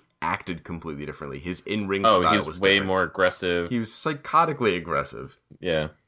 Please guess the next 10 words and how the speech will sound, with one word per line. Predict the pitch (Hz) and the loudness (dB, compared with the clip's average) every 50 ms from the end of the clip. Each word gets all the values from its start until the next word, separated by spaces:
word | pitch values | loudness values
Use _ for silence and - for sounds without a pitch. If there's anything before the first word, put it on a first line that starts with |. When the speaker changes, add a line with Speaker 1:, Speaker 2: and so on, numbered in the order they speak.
| _ _ - | _ _ -8
Speaker 1:
It | 110 | -8
was | 117 104 - | -6 -6 -4
so | - - 110 101 | -2 -2 -2 0
good. | 87 101 95 - - - 90 - _ - | 0 -2 -2 -4 -6 -12 -20 -18 _ -6
I | - 92 | -4 -2
loved | 90 90 92 85 73 | 0 0 0 -2 -4
it. | 71 71 - _ | -12 -12 -14 _
Um, | - 58 71 73 71 69 67 - _ _ _ _ _ _ _ _ _ _ _ - | -10 -8 -6 -6 -6 -8 -12 -16 _ _ _ _ _ _ _ _ _ _ _ -6
but | 110 107 | -2 0
then, | 98 120 117 117 113 | 2 2 2 2 0